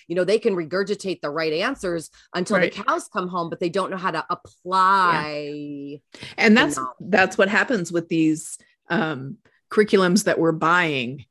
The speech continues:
Speaker 2: um, <clears throat>
Speaker 1: Which you
Speaker 2: to
Speaker 1: don't need, which you don't
Speaker 2: which you
Speaker 1: need,
Speaker 2: do
Speaker 1: which
Speaker 2: not
Speaker 1: you don't
Speaker 2: need.
Speaker 1: need.
Speaker 2: <laughs> But the curriculums that are buying, that are being bought,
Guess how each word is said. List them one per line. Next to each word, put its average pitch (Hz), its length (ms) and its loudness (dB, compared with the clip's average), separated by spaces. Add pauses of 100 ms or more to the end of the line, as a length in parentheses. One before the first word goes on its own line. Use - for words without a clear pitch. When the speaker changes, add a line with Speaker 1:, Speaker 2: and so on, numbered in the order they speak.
(380)
Speaker 2:
um, 160 500 -2
<clears throat> - 80 -10
Speaker 1:
Which 240 500 6
you 208 60 2
Speaker 2:
to - 60 4
Speaker 1:
don't 180 180 4
need, 156 220 -2
which 165 240 -6
you 170 80 -4
don't 160 100 0
Speaker 2:
which 202 180 6
you 202 60 4
Speaker 1:
need, 185 60 2
Speaker 2:
do 190 80 2
Speaker 1:
which 190 80 4
Speaker 2:
not 175 180 4
Speaker 1:
you 175 80 2
don't 156 220 0
Speaker 2:
need. 151 160 -6
Speaker 1:
need. 262 100 -2 (100)
Speaker 2:
<laughs> 320 400 4 (240)
But - 120 -18
the - 40 -18
curriculums 220 480 0
that 185 140 2
are 202 160 4
buying, 160 580 -2 (120)
that 170 160 0
are 180 160 2
being 160 240 -2
bought, 147 300 -2